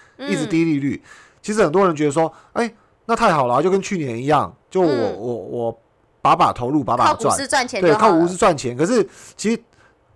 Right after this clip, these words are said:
Speaker 2: 我觉得很多投资者忽略一件事情，就是说，假如我是十万规模的投资者，
Speaker 1: 嗯。
Speaker 2: 我一年赚了二十percent，就赚两万。
Speaker 1: 嘿。
Speaker 2: 可是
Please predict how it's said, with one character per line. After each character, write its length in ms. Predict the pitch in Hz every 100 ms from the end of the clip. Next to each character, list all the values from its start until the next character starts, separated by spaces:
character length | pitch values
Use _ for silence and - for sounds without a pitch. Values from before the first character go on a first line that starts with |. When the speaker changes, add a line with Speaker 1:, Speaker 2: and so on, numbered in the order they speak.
| _
Speaker 2:
我 120 | 151
觉 100 | 151
得 280 | 226 208 151
很 140 | 117 147
多 80 | 208
投 120 | 185
资 100 | 170
者 60 |
忽 160 | 135 180
略 180 | 185 139
一 40 |
件 160 | 135 135
事 160 | 135
情， 180 | 110 92
就 120 | 127
是 20 | 143
说， 220 | 147 - - _ _ _ _ _ _ _ _
假 160 | 151 180
如 100 | 233
我 80 | 143
是 120 | 131
十 320 | - - 117 131
万 280 | 180 135 98 _ _ _ _ _
规 180 | 170 170
模 220 | 120 101
的 80 | 107
投 180 | 104
资 160 | 104 113
者， 260 | 104 73 - _
Speaker 1:
嗯。 120 | - 170
Speaker 2:
我 80 |
一 40 | 247
年 180 | 196 156
赚 200 | 208 156
了 60 |
二 100 | 170
十 120 | 151
percent， 260 | 123 123 147
就 140 | 135
赚 220 | 139 139 101
两 200 | 82 82
万。 220 | 104 80 _ -
Speaker 1:
嘿。 340 | 247 226 - _ _
Speaker 2:
可 100 | 156
是 300 | 240 254